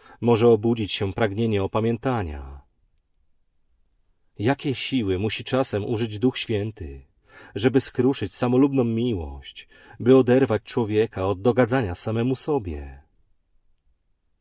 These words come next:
W tym miejscu chciałbym jeszcze coś dodać. Gdy ktoś mówi,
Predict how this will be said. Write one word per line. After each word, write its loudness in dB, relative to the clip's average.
W -18
tym 4
miejscu 0
chciałbym 0
jeszcze -2
coś -2
dodać. -8
Gdy 2
ktoś -2
mówi, -2